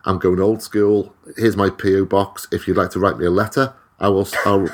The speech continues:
<laughs> I will re-, reply with a letter, and let's keep things nice and, and friendly." Because,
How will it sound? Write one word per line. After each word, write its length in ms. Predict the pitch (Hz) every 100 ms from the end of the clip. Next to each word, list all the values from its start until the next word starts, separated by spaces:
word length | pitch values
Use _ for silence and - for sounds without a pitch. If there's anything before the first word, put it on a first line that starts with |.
| -
<laughs> 120 | -
I 80 | 113
will 100 | 135
re-, 300 | 151 113 107 -
reply 320 | 117 117 120
with 180 | 135 127
a 60 |
letter, 500 | 135 165 - 117 - - - 127
and 120 | 120
let's 180 | 120 -
keep 200 | 123 -
things 280 | 117 110 113
nice 240 | 110 110
and, 180 | 117 110 107
and 240 | 113 107
friendly." 400 | 120 139 135 101
Because, 400 | 90 - 101